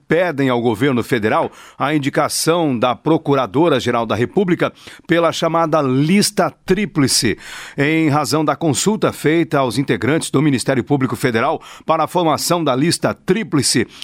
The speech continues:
para o cargo de Procurador-Geral da República e da importância do cargo para que a atuação contra a corrupção possa ser mantida e aprimorada,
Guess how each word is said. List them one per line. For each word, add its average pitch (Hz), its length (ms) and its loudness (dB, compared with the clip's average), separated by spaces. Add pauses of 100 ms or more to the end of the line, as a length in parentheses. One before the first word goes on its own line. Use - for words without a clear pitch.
(120)
para 156 160 2
o 135 60 -2
cargo 127 400 -2
de 147 160 0
Procurador-Geral 117 800 0
da 113 100 -2
República 123 520 0 (280)
e 131 80 2
da 151 120 2
importância 156 760 0
do 127 100 -2
cargo 127 500 -2 (240)
para 156 220 0
que 156 160 -4
a 143 160 0
atuação 143 640 0
contra 135 400 -2
a 120 60 -4
corrupção 123 560 -2
possa 127 340 -2
ser 151 160 0
mantida 143 580 0 (240)
e 131 80 0
aprimorada, 139 800 0